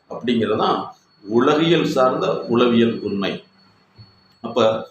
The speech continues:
ஒரு தனி மனிதன் வளர்ச்சி அடையாது. இன்னைக்கு பாத்தீங்கன்னா, அஹ், மாஸ்டர் டிகிரி படிச்சிருக்காங்க, sometime, அஹ், எம் இ, எம் பி ஏ எல்லாம் படிச்சிருக்காங்க. ஆனா அவர்களால் ஒரு வேலையை உருவாக்க முடியவில்லை. யாராவது ஒருத்தர் வேலை கொடுத்தா நான் செய்யறேங்கிறாங்க.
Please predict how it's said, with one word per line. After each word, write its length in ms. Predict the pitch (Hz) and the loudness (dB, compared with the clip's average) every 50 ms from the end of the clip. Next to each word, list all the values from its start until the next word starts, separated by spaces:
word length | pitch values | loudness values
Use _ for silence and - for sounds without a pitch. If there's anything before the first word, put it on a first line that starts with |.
| _ _ _ | _ _ _
ஒரு 220 | - 104 101 98 | -8 -8 -8 -6
தனி 260 | - - 117 120 156 190 | -2 0 0 0 2 0
மனிதன் 520 | 190 180 165 160 160 165 170 170 190 - | -2 -2 -2 -2 -2 -2 -2 -2 -2 -2
வளர்ச்சி 380 | 107 107 110 135 - - - 180 | 0 0 0 0 0 -2 -2 -2
அடையாது. 460 | 151 131 117 107 95 - - - - - - | 0 2 2 2 0 -2 -4 -6 -10 -14 -18
இன்னைக்கு 320 | - 104 107 95 101 117 | -12 -10 -10 -8 -4 -4
பாத்தீங்கன்னா, 600 | 120 120 151 151 147 143 104 107 143 185 196 196 - - _ _ _ _ _ - | -4 -2 -2 -2 -2 -2 -2 -2 -2 -4 -4 -6 -12 -16 _ _ _ _ _ -6
அஹ், 260 | 113 110 107 107 104 | -2 -2 -2 0 0
மாஸ்டர் 400 | 107 113 135 165 - - 208 170 | 0 0 2 2 0 0 -2 0
டிகிரி 220 | 165 160 147 - | 0 0 0 0
படிச்சிருக்காங்க, 600 | - 113 - - - - - 92 87 82 - - - _ _ - | -2 -2 -6 -6 -10 -12 -12 -12 -10 -10 -10 -12 -14 _ _ -12
sometime, 460 | 104 101 101 101 131 143 - - - - _ _ _ - | -10 -8 -2 0 0 0 0 -2 -6 -14 _ _ _ -12
அஹ், 340 | - 90 90 90 - 101 113 | -8 -6 -4 -4 -2 -2 0
எம் 220 | 117 120 127 127 | 0 0 0 -2
இ, 360 | 127 127 127 123 - 123 - - | -2 -2 -2 -2 -4 -6 -8 -6
எம் 180 | 107 117 131 | -4 -4 -2
பி 140 | 135 147 143 | 0 2 2
ஏ 40 | 135 | 2
எல்லாம் 240 | 131 139 139 120 113 | 2 2 0 -2 -4
படிச்சிருக்காங்க. 640 | 98 82 82 85 - 101 - - - - - - - - - - _ - | -6 -8 -10 -8 -4 -4 -4 -4 -4 -6 -6 -8 -10 -12 -20 -20 _ -6
ஆனா 240 | - 151 165 160 135 | -4 0 0 0 0
அவர்களால் 600 | 123 131 135 160 165 143 143 147 156 190 190 175 | 2 2 2 2 2 2 2 2 4 4 2 2
ஒரு 180 | 156 143 131 | 0 0 2
வேலையை 460 | 123 127 143 160 170 165 160 170 170 | 2 4 4 4 4 2 2 2 0
உருவாக்க 520 | 160 139 135 151 156 160 - - - - 123 | 0 0 0 0 2 2 2 0 0 -2 -4
முடியவில்லை. 840 | 117 110 104 101 98 92 95 87 85 87 104 147 175 - - - - - _ _ _ _ | -4 -4 -4 -4 -4 -4 -4 -4 -4 -4 -4 -4 -4 -4 -8 -12 -16 -20 _ _ _ _
யாராவது 540 | - 120 127 131 143 165 175 202 202 190 180 | -2 2 2 2 4 2 0 0 0 0 -2
ஒருத்தர் 200 | 180 175 156 131 | -2 -2 -2 0
வேலை 280 | 123 131 147 160 165 156 | 2 2 2 2 2 0
கொடுத்தா 340 | 160 147 147 151 170 180 | 0 -2 -2 0 0 0
நான் 200 | 165 143 123 - | 0 -2 -2 0
செய்யறேங்கிறாங்க. 800 | 120 120 120 127 127 120 107 98 92 92 90 98 131 160 - - | 0 0 2 2 0 0 0 0 -2 -2 -2 -2 -4 -4 -6 -8